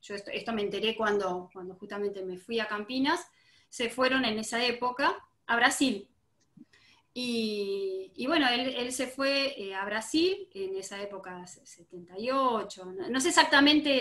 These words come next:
el, el año en el que él se fue, pero varios se fueron, y él, eh, es uno de los fundadores de, eh, creadores, digamos, del grupo de optimización de la Universidad de Campinas,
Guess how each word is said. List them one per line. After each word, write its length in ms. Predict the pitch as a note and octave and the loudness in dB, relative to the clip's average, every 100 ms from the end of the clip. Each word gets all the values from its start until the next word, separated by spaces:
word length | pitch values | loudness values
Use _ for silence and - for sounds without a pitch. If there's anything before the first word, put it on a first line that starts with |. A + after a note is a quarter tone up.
| - | 2
el, 60 | A3 | 4
el 40 | |
año 300 | C4 C#4 C4 | 8 10 8
en 80 | B3 | 2
el 140 | A#3 A3+ | -2 -4
que 60 | |
él 80 | A#3 | -6
se 140 | - | -6
fue, 220 | C4+ D#4+ F#4+ - _ - - | -6 -2 -2 -4 _ -20 -12
pero 160 | G#3+ A3 | 0 6
varios 400 | C#4 D#4 C4+ B3+ | 10 10 8 2
se 140 | C4 | 0
fueron, 380 | C4 D4+ D4+ F#4 G#4+ _ _ _ - | 0 2 4 4 2 _ _ _ -10
y 220 | B3 A#3+ | -2 2
él, 300 | B3+ F4 G4+ | 2 2 -2
eh, 400 | - G#3 F3+ F3+ - - _ _ - | -6 -4 -4 -6 -12 -20 _ _ -4
es 240 | A3 A#3 | -2 -2
uno 200 | A#3 A3+ | -2 -2
de 140 | G#3+ F#3+ | 0 -2
los 460 | F3+ - - - | -4 -6 -10 -12
fundadores 880 | - G3 G3 G3 G#3+ A#3+ B3+ D4+ D4+ | -6 -4 -2 -2 0 0 2 2 2
de, 420 | G#3 G#3+ A#3+ B3+ | 0 0 0 0
eh, 280 | F3+ F3 F3 _ | -4 -8 -14 _
creadores, 640 | - G3+ G3 G#3+ B3 C#4 C#4+ | -6 0 2 2 4 2 2
digamos, 300 | A3 A#3 C#4 | 2 0 0
del 160 | A3 G3 | -2 -2
grupo 280 | G#3 A3+ A3 | -2 -2 -4
de 80 | |
optimización 720 | G#3+ - G#3+ G#3 G#3 A#3+ C#4 | -4 -8 -8 -8 -8 -2 0
de 80 | D#4+ | 0
la 100 | G#3 | 0
Universidad 400 | F#3 F#3+ F#3+ G3 | -4 -6 -8 -8
de 80 | G3 | -6
Campinas, 640 | F#3+ F#3+ G3+ F3 F3+ _ | -6 -6 -6 -6 -12 _